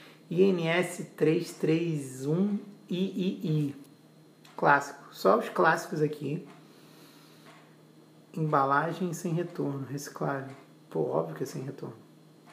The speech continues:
Evite o consumo de álcool, evite o consumo de álcool excessivo.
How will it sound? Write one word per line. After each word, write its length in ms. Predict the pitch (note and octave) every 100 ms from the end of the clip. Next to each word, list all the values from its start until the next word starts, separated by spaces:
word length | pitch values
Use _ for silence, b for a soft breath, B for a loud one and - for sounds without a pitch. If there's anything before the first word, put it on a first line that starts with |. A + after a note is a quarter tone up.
| - - - - - - - - - - - - -
Evite 400 | E3 C#3 D3 F#3
o 40 |
consumo 400 | - D#3 - D#3
de 100 | D3
álcool, 300 | C#3+ C#3+ - - - - - - -
evite 800 | - E3+ D3 C3 C#3+ D3+ E3+ -
o 40 | D#3
consumo 460 | D3 - D3+ D3
de 120 | C3+
álcool 320 | C#3 C#3 - C#3+
excessivo. 680 | - B2+ - D3+ C3 C3